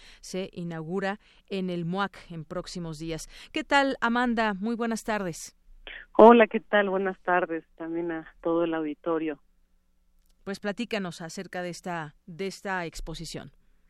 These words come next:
Speaker 2: Bueno, eh, eh, estamos de manteles largos, como se dice, porque este próximo sábado a las doce horas abrimos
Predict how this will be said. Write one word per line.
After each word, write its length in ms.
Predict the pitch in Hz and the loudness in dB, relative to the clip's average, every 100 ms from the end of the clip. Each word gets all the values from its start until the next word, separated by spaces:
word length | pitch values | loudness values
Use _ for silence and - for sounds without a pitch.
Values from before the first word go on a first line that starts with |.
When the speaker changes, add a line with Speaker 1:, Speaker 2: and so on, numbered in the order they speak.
| - - - | -20 -20 -6
Speaker 2:
Bueno, 340 | 190 196 185 | -2 0 0
eh, 1000 | - 180 175 170 170 165 165 160 - - - | -2 -2 -2 -2 -2 -4 -4 -8 -10 -16 -10
eh, 260 | 170 165 | -8 -6
estamos 440 | 160 - 190 202 170 | -8 -6 -6 -4 -6
de 120 | 160 | -8
manteles 500 | 143 151 156 160 143 | -8 -12 -12 -12 -6
largos, 400 | 139 156 175 214 _ | -6 -4 -6 -10 _
como 240 | 139 131 - - | -16 -16 -16 -12
se 80 | 139 | -10
dice, 480 | 175 175 180 196 - - - _ | -8 -8 -4 -4 -6 -20 -20 _
porque 360 | - 160 - 175 | -2 -2 -2 -6
este 180 | - 226 | -4 -4
próximo 680 | 202 202 - 208 196 180 156 | -4 -4 -4 -4 -2 -2 -4
sábado 600 | - 165 196 220 262 311 - | 0 2 2 -2 -6 -12 -14
a 60 | |
las 340 | 156 143 143 - | -14 -14 -14 -10
doce 300 | 165 - 175 | -10 -8 -6
horas 400 | 165 165 214 247 _ _ | -4 -6 -8 -12 _ _
abrimos 640 | 165 151 165 175 175 175 | -8 -6 -6 -6 -6 -6